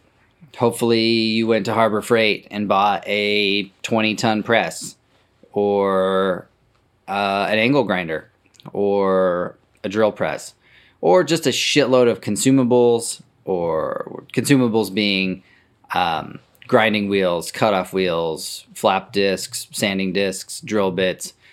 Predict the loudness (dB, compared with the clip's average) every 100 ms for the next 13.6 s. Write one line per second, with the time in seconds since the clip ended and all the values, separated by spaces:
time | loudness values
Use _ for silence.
0 | _ _ _ -8 -6 -6 -6 -10 -14 -12
1 | -2 0 4 6 6 4 0 0 0 0
2 | 0 0 -2 -4 -2 0 0 -2 -4 -2
3 | 0 0 2 2 4 2 0 -4 0 2
4 | 2 0 0 0 -2 -4 0 2 2 2
5 | 2 4 4 2 0 -6 -20 -18 -10 2
6 | 4 4 4 2 -2 -2 2 2 4 2
7 | 4 4 2 4 2 2 0 0 0 -2
8 | -4 -6 -14 -20 -20 -20 _ 2 4 2
9 | 2 0 0 0 -2 -2 -8 -10 -8 0
10 | 0 0 -8 -20 -18 -20 -20 _ 0 0
11 | 2 2 4 4 2 2 2 2 2 4
12 | 4 4 4 2 -2 -4 -4 0 0 0
13 | -2 -2 -4 -4 -8